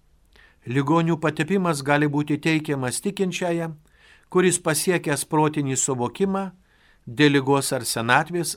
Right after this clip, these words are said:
atsiduria pavojuje. Šį sakramentą galima kartoti, jei ligonis pagerėjus sveikatą iš naujo sunkiai suserga,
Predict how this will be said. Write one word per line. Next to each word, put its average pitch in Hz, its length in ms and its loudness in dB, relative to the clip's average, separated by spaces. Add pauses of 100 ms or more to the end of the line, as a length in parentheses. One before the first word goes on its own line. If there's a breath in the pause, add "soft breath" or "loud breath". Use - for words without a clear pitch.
atsiduria 127 580 -6
pavojuje. 117 680 -6 (800 soft breath)
Šį 165 180 2
sakramentą 156 720 2
galima 139 480 2
kartoti, 120 600 -4 (680 soft breath)
jei 151 320 4
ligonis 165 560 2
pagerėjus 139 640 2
sveikatą 147 640 0
iš - 320 -6
naujo 151 400 0
sunkiai 123 400 -8
suserga, 135 680 -4